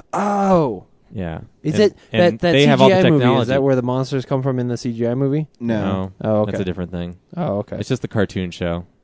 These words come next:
Speaker 1: Oh, okay.
Speaker 2: that Dimension X is created in, and, um, that's how the Shredder has all the technol-, like, the Technodrome, all that technology comes from Krang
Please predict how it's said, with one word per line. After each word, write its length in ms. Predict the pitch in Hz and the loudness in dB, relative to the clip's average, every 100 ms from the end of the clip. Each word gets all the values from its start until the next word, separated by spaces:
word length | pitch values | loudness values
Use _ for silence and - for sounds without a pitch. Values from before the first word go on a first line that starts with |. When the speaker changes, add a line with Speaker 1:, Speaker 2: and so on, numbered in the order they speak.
| _ - | _ -4
Speaker 1:
Oh, 200 | 110 107 | -2 -2
okay. 220 | 101 95 - _ _ _ - | -4 -12 -14 _ _ _ -12
Speaker 2:
that 180 | 87 | -10
Dimension 320 | - 87 - 85 | -8 -8 -8 -10
X 140 | - | -10
is 80 | 82 | -14
created 320 | - 87 85 | -8 -6 -4
in, 240 | 82 85 | -6 -8
and, 340 | 82 85 80 80 | -10 -10 -10 -10
um, 420 | 80 78 80 87 _ _ _ _ _ _ - | -10 -10 -12 -16 _ _ _ _ _ _ -6
that's 340 | 101 90 - | -4 -4 -8
how 280 | - 98 90 | -14 -6 -6
the 40 | 82 | -6
Shredder 320 | - 90 85 | -6 -4 -4
has 160 | 90 85 | -6 -8
all 80 | 82 | -10
the 80 | |
technol-, 440 | 87 - 87 87 85 | -10 -12 -10 -8 -8
like, 180 | 80 82 | -12 -10
the 40 | |
Technodrome, 400 | - 117 95 92 | -6 -6 -4 -4
all 100 | 92 | -2
that 120 | 101 92 | -4 -6
technology 540 | - 113 110 92 87 | -8 -4 -2 -2 -6
comes 220 | - 92 | -8 -12
from 160 | - 90 | -10 -12
Krang 480 | - 98 87 87 | -6 -6 -6 -10